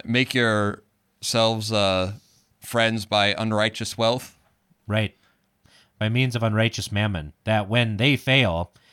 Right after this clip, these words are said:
Speaker 2: you may be accepted into, uh, the heavenly habitations, right? And
Speaker 1: So s-
Speaker 2: this is not simply talking about schools, because life itself is an education.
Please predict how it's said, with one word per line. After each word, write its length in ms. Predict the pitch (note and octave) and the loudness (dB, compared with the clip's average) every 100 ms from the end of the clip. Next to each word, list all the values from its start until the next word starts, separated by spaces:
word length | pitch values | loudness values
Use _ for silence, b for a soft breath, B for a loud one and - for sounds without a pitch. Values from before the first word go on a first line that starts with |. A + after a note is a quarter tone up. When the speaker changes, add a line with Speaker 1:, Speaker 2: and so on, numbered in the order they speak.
| b b | b b
Speaker 2:
you 120 | F#2+ | -2
may 120 | G#2+ | -2
be 140 | G2+ G2 | 0 -2
accepted 480 | - G#2+ G2 G2+ F#2 | -2 -4 -4 -4 -4
into, 540 | F2+ F2 F#2 F2+ F2 | -6 -6 -4 -2 0
uh, 240 | E2+ E2 D#2 - _ _ | -2 -2 -4 -10 _ _
the 60 | F#2+ | -6
heavenly 280 | G#2 F#2+ F2+ | -4 -4 -4
habitations, 640 | F#2+ F2 - G2 F#2 D2+ D#2+ | -4 -4 -4 -6 -6 -10 -8
right? 220 | E2+ F2+ _ _ B B B B | -6 -8 _ _ B B B B
And 220 | D3 C3+ | 4 4
Speaker 1:
So 60 | - | 2
s- 80 | A2+ | 0
Speaker 2:
this 160 | E3+ | 2
is 100 | A#3 | 4
not 240 | F3+ F#3 - | 4 4 2
simply 460 | - F#3+ G3 E3 | -2 -2 -2 -2
talking 340 | C#3 C3+ B2+ B2 | 0 0 0 -2
about 240 | G#2+ G2+ | -2 -2
schools, 540 | - - D3 E2+ E2 - | -4 -4 -2 -2 -6 -6
because 460 | A#2 - B2 A#2+ - b b _ _ _ _ _ _ _ | -4 0 2 0 -6 b b _ _ _ _ _ _ _
life 320 | A#2+ C3 F3+ C3 | 0 4 4 2
itself 500 | - - E3 A#2 - | -2 2 4 4 -2
is 160 | C3 A2+ | -4 -2
an 80 | |
education. 680 | A2+ G#2+ - C#3 C3 E2+ D2+ | -2 -2 -2 -2 -2 -6 -12